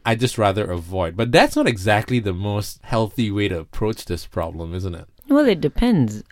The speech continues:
Speaker 2: I think people underestimate how powerful words are. Thoughts become things. How do we talk to ourselves? What are we saying to ourselves? So to me, you're using the word avoidance.
Speaker 1: Yeah.
Speaker 2: And it's been many years. Is it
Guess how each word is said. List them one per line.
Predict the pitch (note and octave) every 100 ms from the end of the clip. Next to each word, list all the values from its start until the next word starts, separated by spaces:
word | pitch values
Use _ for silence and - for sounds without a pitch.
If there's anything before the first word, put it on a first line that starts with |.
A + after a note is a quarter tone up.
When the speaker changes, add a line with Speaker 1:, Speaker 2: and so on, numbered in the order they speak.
| -
Speaker 2:
I |
think | E3+ A3+ -
people | G3+ - F3 -
underestimate | E3+ F3 F3 D#3 D3+ - D#3 D3 D3 - -
how | F3+ F#3 G3 G#3 A3 G#3+ - - - F#3+
powerful | G3 G3+ G3 - C#3+ C#3+ C#3 -
words | C#3+ D#3+ E3 C#3 F3+
are. | C3 B2 - -
Thoughts | F3 G3+ -
become | G#3 - G3 F#3+
things. | F3 - F3 F3 F3
How | D#3+ F3
do | F#3+
we | F#3+ E3
talk | - E3+ -
to | D#3+
ourselves? | D#3+ D3+ D#3+ D#3 C#3+
What | D#3
are | E3
we | D#3
saying | - E3+ D#3+
to |
ourselves? | C#3+ C3+ C#3 B2
So | - D#3+ - _
to | F3+
me, | F#3 A3 F#3 F3+ -
you're | - F3+ F3+ F#3+
using | F#3 G3+
the | F#3
word | D#3 D#3 E3 D#3+ -
avoidance. | D3 C#3+ D3+ C#3+ A#2 - -
Speaker 1:
Yeah. | G2 F2
Speaker 2:
And | - C3
it's | -
been | F3+ F3
many | E3 E3+
years. | D3+ C#3+ A#2 - -
Is | F#3+ G3
it | A#3 A3+